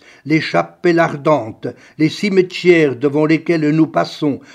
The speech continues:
le corbillard se frayant un chemin à travers la circulation, tout nous rappelle que le lugubre moissonneur peut nous faucher à chaque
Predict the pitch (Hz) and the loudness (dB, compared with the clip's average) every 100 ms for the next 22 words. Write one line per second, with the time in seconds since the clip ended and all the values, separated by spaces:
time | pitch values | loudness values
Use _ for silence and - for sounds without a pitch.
0 | - 160 165 196 156 185 202 190 147 120 | -2 0 4 4 2 -4 0 2 2 -2
1 | - 151 - 165 165 165 160 156 170 175 | -6 -6 -2 0 2 2 0 -2 0 0
2 | 165 - - 160 - - 156 160 151 156 | 0 -4 -10 -8 -6 -2 -2 0 -4 -4
3 | - 175 - 175 185 185 - 175 - - | -6 -8 -2 -2 0 -4 -2 -2 -2 -10
4 | - _ _ _ - 277 285 269 - 160 | -20 _ _ _ 2 4 4 2 -4 2
5 | 170 156 180 - - 170 165 190 214 262 | 4 4 0 -4 -2 -2 0 2 2 0
6 | 269 277 - - _ 175 170 170 190 220 | -4 -10 -16 -20 _ 2 6 4 4 0
7 | 175 190 143 151 151 151 147 170 190 233 | -2 -2 0 0 2 0 0 0 0 0
8 | 233 208 - _ - 208 247 - 165 165 | -2 -4 -10 _ 2 4 4 0 2 2
9 | 160 - 208 - - 220 302 311 - - | 2 2 2 0 -4 0 2 0 -6 -20
10 | - 160 - - 247 254 - | -6 -2 -2 -4 -6 -6 -12